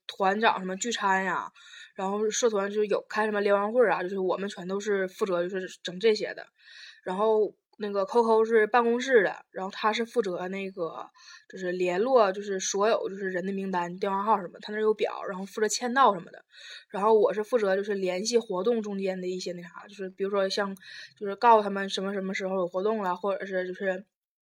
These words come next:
那个，就收一下就是他们换届那些，就是我们负责更新这种的。然后就真的，就是，就那段时间，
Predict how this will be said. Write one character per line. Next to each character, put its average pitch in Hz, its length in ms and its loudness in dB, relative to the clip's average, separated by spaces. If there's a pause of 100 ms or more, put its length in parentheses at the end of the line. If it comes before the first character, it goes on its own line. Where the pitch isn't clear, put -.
(520)
那 202 240 -2
个， - 360 -6 (320)
就 214 120 -4
收 226 320 6
一 214 40 -2
下 196 200 4
就 202 80 -8
是 202 80 -12
他 - 80 -6
们 202 240 -6
换 214 260 4
届 240 160 4
那 196 100 0
些， 196 120 -8
就 - 80 -10
是 196 80 -6
我 185 120 -4
们 196 80 -10
负 202 140 -12
责 208 100 2
更 214 160 -6
新 214 160 -2
这 233 120 8
种 196 180 -4
的。 - 80 -20 (1000)
然 208 200 2
后 220 180 4
就 208 80 -4
真 196 180 -6
的， 180 140 -4
就 233 160 -4
是， 226 120 -4
就 247 180 -2
那 269 120 2
段 226 180 6
时 214 100 -2
间， 180 280 -2